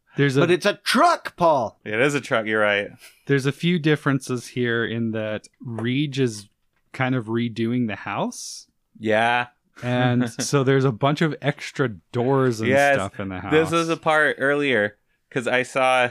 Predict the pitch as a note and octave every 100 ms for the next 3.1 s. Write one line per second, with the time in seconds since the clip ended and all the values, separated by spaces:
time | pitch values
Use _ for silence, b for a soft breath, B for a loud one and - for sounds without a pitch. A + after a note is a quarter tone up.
0 | - - A#2+ C3 - - F3+ D#3 - D3+
1 | D3+ C#3 D3+ C#3 C3+ B2 G#2+ A#2+ C3+ B2
2 | A#2+ D3+ B2+ B2+ G#2+ A2 B B C3 B2+
3 | C3+